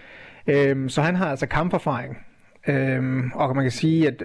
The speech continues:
grunden den kamperfaring, så er der jo, han også eftertragtet af ukrainerne, altså fordi han har noget, noget viden, øh, som de rigtig gerne vil, øh, have, have fingrene i, for at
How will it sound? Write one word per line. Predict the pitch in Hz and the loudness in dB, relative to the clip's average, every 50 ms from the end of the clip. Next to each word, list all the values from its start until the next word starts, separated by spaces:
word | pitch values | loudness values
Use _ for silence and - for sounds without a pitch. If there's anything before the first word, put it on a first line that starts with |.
| - 160 | -6 -2
grunden | - - 156 170 180 160 | 0 0 0 2 0 0
den | 151 147 143 | 0 -2 -2
kamperfaring, | - - 151 160 170 151 - 160 139 117 117 120 123 - | -4 -4 -4 -2 -4 -4 -2 -2 -2 -2 -2 -6 -8 -6
så | - 143 135 131 127 123 127 - | -4 -2 -2 0 0 -2 -2 -4
er | 156 135 | -4 -2
der | - 139 | -2 0
jo, | 131 127 127 | 0 0 -2
han | 127 123 131 | -2 0 0
også | 131 135 - 180 | -2 0 0 -2
eftertragtet | 165 - 151 - - - 127 123 - - 131 123 120 113 - | -2 -2 -4 -4 -4 -4 -6 -6 -4 -4 -2 -2 -2 -2 -2
af | 156 147 139 | 0 0 0
ukrainerne, | 127 123 - - 131 131 131 127 120 113 123 120 117 - - - | -2 -4 -6 -4 -2 -2 -2 -2 -4 -4 -4 -6 -6 -10 -10 -6
altså | - 135 - - 123 | -6 -4 -4 -4 -4
fordi | - 147 131 139 | -4 -2 -2 0
han | 123 127 131 | 0 -2 -2
har | 127 - 135 120 117 | -2 -2 -2 -2 -4
noget, | 113 120 123 123 123 127 120 - - - - - - - - - - - - | -4 -6 -6 -4 -4 -6 -8 -10 -16 -20 -20 -20 -20 -20 -20 -20 -20 -12 -4
noget | - 143 139 139 131 | 0 0 2 2 2
viden, | 139 147 151 160 165 170 151 143 - - - | 2 2 2 4 2 2 0 -2 -4 -6 -4
øh, | 143 131 120 117 117 113 | -2 -2 0 0 -2 -2
som | - - - 123 | -2 -4 -4 -2
de | - - 151 | -2 0 0
rigtig | 131 139 - - 127 110 | 0 0 -2 -4 -4 -4
gerne | 127 117 123 127 | -2 -2 -2 -2
vil, | 127 127 127 123 123 - | -2 -2 -2 -4 -4 -2
øh, | 143 135 123 123 | -2 -2 0 0
have, | 135 127 117 117 147 - | 0 0 -2 -2 -4 -4
have | - 156 135 | -4 -6 -2
fingrene | - - 127 143 147 135 123 123 | -2 -2 0 0 0 0 0 0
i, | 127 123 | 0 0
for | - 131 120 110 | 0 0 0 0
at | 113 | 0